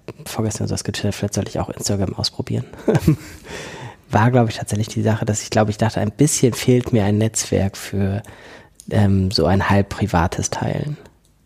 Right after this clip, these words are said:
Also ich weiß nicht, vielleicht das letzte Mal tatsächlich irgendwo öffentlich ein Bierfoto gepostet haben, weil zum Beispiel,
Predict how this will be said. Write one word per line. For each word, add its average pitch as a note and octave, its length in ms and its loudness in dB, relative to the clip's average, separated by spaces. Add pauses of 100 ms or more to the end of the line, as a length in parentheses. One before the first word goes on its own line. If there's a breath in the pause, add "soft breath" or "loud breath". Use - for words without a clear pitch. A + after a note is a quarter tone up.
(960)
Also A2 160 2
ich - 60 -2
weiß G#2+ 140 2
nicht, A2+ 100 0
vielleicht G#2+ 140 2
das - 100 -4
letzte A#2 180 0
Mal A2 100 2
tatsächlich G#2 340 0
irgendwo G#2+ 220 -4
öffentlich B2 340 4
ein G#2 140 2
Bierfoto A2 560 2
gepostet G2+ 560 -2
haben, - 140 -2
weil - 100 -4
zum - 140 -4
Beispiel, - 340 -4